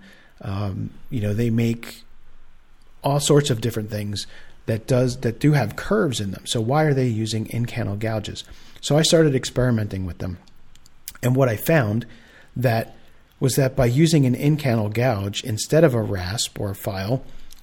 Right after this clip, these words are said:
on these concave surfaces, these internal curves, you could get an extremely, extremely clean-cut surface that was essentially ready for finish right off the tool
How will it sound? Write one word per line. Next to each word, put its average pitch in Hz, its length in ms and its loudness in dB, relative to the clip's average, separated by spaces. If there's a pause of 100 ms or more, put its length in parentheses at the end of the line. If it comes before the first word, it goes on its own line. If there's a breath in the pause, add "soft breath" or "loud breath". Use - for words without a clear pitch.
(140)
on 123 220 2
these 120 420 0 (920)
concave 139 640 2
surfaces, 107 580 0
these 104 240 -4 (180)
internal 139 600 2
curves, 110 600 -2 (880 soft breath)
you 151 160 6
could 135 180 0
get - 280 -2
an 117 100 -2
extremely, 135 1300 0
extremely 127 800 0
clean-cut 156 920 0
surface 147 500 0
that 113 140 -4
was 113 140 -2
essentially 120 460 0
ready 131 260 4
for 143 160 -2
finish 120 400 0
right 104 160 -2
off 101 140 -8
the 107 100 -12
tool 123 460 2